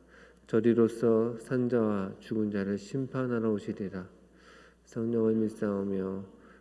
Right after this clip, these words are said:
거룩한 공예와 성도와 서로 교통하는 것과 죄를 사여 주시는 것과 몸이 다시 사는 것과 영원히 사는 것을 믿사오.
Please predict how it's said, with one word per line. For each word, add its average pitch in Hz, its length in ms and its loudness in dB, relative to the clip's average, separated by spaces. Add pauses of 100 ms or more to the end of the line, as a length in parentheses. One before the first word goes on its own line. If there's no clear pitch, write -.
(100)
거룩한 107 480 -4
공예와 98 640 -4 (520)
성도와 123 420 2
서로 120 240 -2
교통하는 110 540 -2
것과 90 520 -6 (640)
죄를 113 480 2
사여 120 380 2
주시는 107 500 -4
것과 90 580 -8 (540)
몸이 107 300 2
다시 104 360 -2
사는 107 360 -2
것과 95 520 -6 (520)
영원히 107 520 2
사는 120 380 -2
것을 104 380 0
믿사오. 98 680 -2